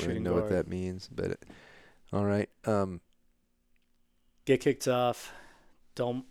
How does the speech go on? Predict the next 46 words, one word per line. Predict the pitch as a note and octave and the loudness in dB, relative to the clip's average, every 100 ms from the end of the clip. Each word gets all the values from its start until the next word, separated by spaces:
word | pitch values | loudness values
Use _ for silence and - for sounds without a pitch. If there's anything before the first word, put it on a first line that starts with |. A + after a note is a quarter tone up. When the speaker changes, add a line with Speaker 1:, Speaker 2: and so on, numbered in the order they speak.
| - | -6
Speaker 1:
can't | - A2+ - | 2 2 6
play | B2 A#2 | 4 4
fo-, | - - - | 0 -10 -2
can't | C3 C3+ - - | 2 2 0 2
play | C#3 | 4
Speaker 2:
can't, | D3 | 10
Speaker 1:
basketball. | B2+ C3+ G#2 G2 | 10 10 6 6
Speaker 2:
can't | F#2+ F#2 | 6 6
play | D3 | 4
basketball. | C3 C#3 C3+ - C3 C3+ C3+ | 4 2 2 0 0 2 4
Speaker 1:
Can't | - D#3 C#3 C3 | 6 4 4 -4
Speaker 2:
Can't, | - | -4
Speaker 1:
probably | - A#2+ A#2+ | 8 8 8
Speaker 2:
can't | D#3+ | 4
get, | - _ - - - | -2 _ -20 -20 -8
can't | C#3+ D3+ | -6 -4
get | D#3 C#3+ | -4 -2
a | |
scholarship. | - - C#3 C#3 - - | -2 -2 -4 -4 -4 0
Speaker 1:
can't | B2 - | 0 2
get | B2 A2+ | 4 6
a | G2+ | 4
college | - A#2 A2 G#2 | 4 6 6 4
scholarship. | - - - A2 A#2 F#2 - D#2+ C#2+ | -2 -2 4 6 6 4 2 2 0
Speaker 2:
Not | B2 F#3+ | 0 2
that | F3 | 4
I | D3 | 4
would | C3 | 2
have | A2 | -2
gotten | B2 A#2 G#2 | -4 -6 -8
one, | G#2 G2+ F#2+ | -16 -14 -10
but | A2+ G#2+ - - - - - - | -8 -8 -10 -18 -18 -20 -20 0
all | C#3+ D3+ | 4 4
hopes | D#3+ D3 - | 4 2 0
of | A#2 | -4
even | A#2 A2+ G#2+ | -4 -6 -8
potentially | - - - F#3 - A#2 | -14 -12 -10 -10 -8 -8
Speaker 1:
Yeah. | G#2+ | -6
Speaker 2:
getting | G#2+ G#2+ | -6 -6
one | G#2+ G#2 | -8 -8
go | G#2+ G#2 | -8 -8
out | G2 | -8
the | G2+ | -10
window. | G2+ G2 G2 F#2+ F#2+ - - _ - - _ _ - - - | -10 -10 -10 -10 -14 -20 -20 _ -20 -20 _ _ -12 -12 -10
And, | A#2 A2 G#2 | -12 -10 -8
uh, | G#2+ G2+ G2+ G2+ G2+ G2+ | -8 -8 -10 -12 -14 -14